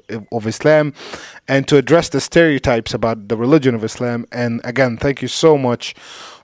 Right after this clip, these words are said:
uh, for your, uh, uh, uh, f-, kind feedback. Uh, and I hope that I'm able to add to your knowledge even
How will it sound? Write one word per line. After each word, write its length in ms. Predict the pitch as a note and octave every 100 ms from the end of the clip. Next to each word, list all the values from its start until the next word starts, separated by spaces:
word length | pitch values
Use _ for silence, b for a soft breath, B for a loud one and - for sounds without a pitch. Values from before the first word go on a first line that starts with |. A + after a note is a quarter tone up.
| -
uh, 380 | A2+ A2 A2
for 280 | - - B2
your, 600 | A#2 B2+ B2 A#2+ A#2 A#2+ -
uh, 60 |
uh, 720 | A2+ G#2+ G#2 A2 A2 G#2 G#2 G2+ -
uh, 240 | G#2 G2+
f-, 420 | G2+ - B2+ B2
kind 340 | - C#3 B2 A2+
feedback. 640 | E3+ F3 C#3+ D3+ D3+ - B B B B B B -
Uh, 260 | B2+ B2 B2+
and 320 | C3+ C#3 C#3
I 120 | B2 A#2+
hope 340 | D3+ D#3+ -
that 140 | D3
I'm 140 | C3+ C3+
able 280 | C#3 C3+ C3+
to 220 | - -
add 500 | B2+ B2+ B2+ B2 A#2+ -
to 100 | -
your 180 | A#2+ A#2+
knowledge 600 | B2+ C3 B2 A#2 A2+ -
even 680 | C#3+ C#3+ C3 B2 B2+ A#2+ A#2